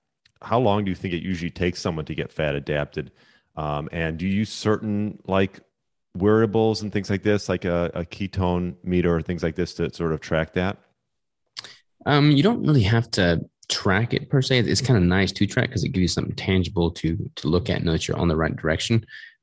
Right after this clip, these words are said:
Speaker 2: um, on the right course. So, you know, testing your blood sugar, testing your blood ketones would be good for people that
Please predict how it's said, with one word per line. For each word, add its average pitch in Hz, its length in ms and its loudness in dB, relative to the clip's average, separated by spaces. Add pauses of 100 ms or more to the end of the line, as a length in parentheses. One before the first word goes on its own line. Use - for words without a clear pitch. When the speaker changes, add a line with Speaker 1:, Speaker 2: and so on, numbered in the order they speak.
(100)
Speaker 2:
um, 85 300 0
on 85 60 2
the 85 60 4
right 80 160 0
course. - 520 0
So, 82 480 2 (220)
you - 80 -4
know, - 60 -2
testing 98 300 0
your 85 100 2
blood 87 180 2
sugar, - 200 -2
testing - 240 -2
your 82 80 2
blood 82 200 0
ketones 82 400 0
would 78 120 -2
be 80 80 -2
good 82 260 0
for - 120 0
people 82 300 0
that 76 160 0